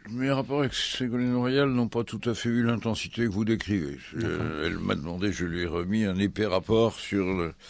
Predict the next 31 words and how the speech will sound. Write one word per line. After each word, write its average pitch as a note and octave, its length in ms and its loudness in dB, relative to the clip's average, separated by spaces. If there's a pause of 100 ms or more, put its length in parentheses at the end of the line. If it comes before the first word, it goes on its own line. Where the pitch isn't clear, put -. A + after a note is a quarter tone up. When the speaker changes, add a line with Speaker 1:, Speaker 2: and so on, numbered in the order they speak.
(960)
Speaker 1:
la G#2+ 180 -2
propriété C#3+ 680 0
intellectuelle C3 560 0
en B2+ 60 2
matière A#2 280 0
de A2+ 100 2
logiciels. G2+ 1000 2 (920)
Donc, A2+ 800 -2
euh, G#2 240 4
la, G2 500 2
la, F#2+ 140 0
la F#2+ 220 -2
liberté F#2+ 480 -4
d'emploi G2 580 0
de, E2 960 -8
d'Internet, E2+ 640 -2
donc F2+ 200 -4
le F#2 120 -2
statut F#2+ 500 -2
de D#2 100 -4
ce - 100 -12
qu'on F2 120 -8
appelle E2 300 -6
maintenant D2+ 320 -4
le D#2 80 -2
piratage E2+ 560 -2
et D2 60 -4
qu'on D#2 120 -8
cherche D2+ 300 -8
à D2+ 40 -4
punir, G2+ 440 0